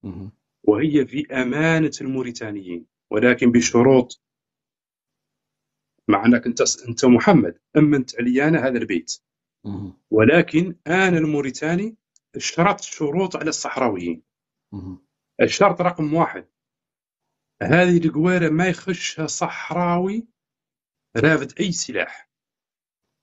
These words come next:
Speaker 1: مم.
Speaker 2: هذه رقم واحد. رقم اثنين، أي صحراوي جندي عسكري أو ما هو عسكري عنده الحق يخش هذه الأراضي،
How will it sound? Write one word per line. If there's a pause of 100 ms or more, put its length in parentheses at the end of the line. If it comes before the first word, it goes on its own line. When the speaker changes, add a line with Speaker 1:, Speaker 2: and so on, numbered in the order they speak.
(640)
Speaker 1:
مم. (800)
Speaker 2:
هذه
رقم
واحد. (720)
رقم
اثنين، (200)
أي
صحراوي (340)
جندي
عسكري (580)
أو
ما
هو
عسكري (280)
عنده
الحق
يخش
هذه
الأراضي،